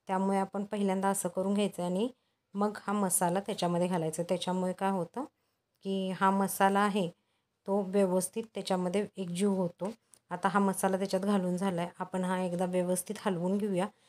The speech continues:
आणि मसाला घालून झाल्यानंतर परत आपण ह्याला एक उकळी काढून घ्यायची आहे,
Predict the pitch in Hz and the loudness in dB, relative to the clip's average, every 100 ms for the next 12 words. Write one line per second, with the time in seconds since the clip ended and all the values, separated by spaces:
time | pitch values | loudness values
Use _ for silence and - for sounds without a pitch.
0 | _ - 196 202 180 196 208 220 208 202 | _ -2 2 4 4 4 4 4 2 0
1 | 190 170 165 175 - 196 196 196 214 196 | 0 0 -2 -4 2 4 4 0 0 0
2 | 175 175 202 - 208 202 190 190 180 170 | 2 2 0 -4 -4 0 0 0 0 2
3 | 180 175 - 170 160 | 0 0 0 -2 0